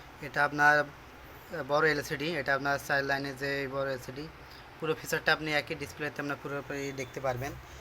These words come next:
এবং, আহ, ভিতরে যে কাজের কোয়ালিটি একদমই আপনার দেখা যাচ্ছে নিখুঁতভাবে কাজগুলো করানো। দেখতে পাচ্ছেন একদমই নিখুঁতভাবে কাজগুলো করা। কাজের কোয়ালিটিগুলো দেখেন, হান্ড্রেড পার্সেন্ট কপার ওয়্যার ট্রান্সফরমার এবং, আহ, ভালো মানের ওয়্যার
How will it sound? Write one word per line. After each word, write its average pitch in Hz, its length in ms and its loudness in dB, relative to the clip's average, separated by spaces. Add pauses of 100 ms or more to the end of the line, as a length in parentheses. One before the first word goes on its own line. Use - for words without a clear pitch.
(220)
এবং, 156 360 0
আহ, 151 340 4
ভিতরে 151 320 2
যে 147 140 2
কাজের 147 360 2
কোয়ালিটি 147 400 2 (720)
একদমই 147 360 -2
আপনার 151 220 0
দেখা 143 140 2
যাচ্ছে 151 140 -6
নিখুঁতভাবে 147 580 -4
কাজগুলো 135 400 -2
করানো। 131 400 -2 (640)
দেখতে 131 260 -6
পাচ্ছেন 135 180 -4
একদমই 139 320 -2
নিখুঁতভাবে 143 600 -2
কাজগুলো 135 420 0
করা। 131 220 0 (580)
কাজের 135 280 -2
কোয়ালিটিগুলো 139 380 2
দেখেন, 131 220 0
হান্ড্রেড 135 300 -6
পার্সেন্ট 151 280 -4
কপার 143 260 2
ওয়্যার 139 180 4
ট্রান্সফরমার 135 640 0 (640)
এবং, 135 400 -4
আহ, 135 680 0
ভালো 143 180 0
মানের 147 260 0
ওয়্যার 139 240 4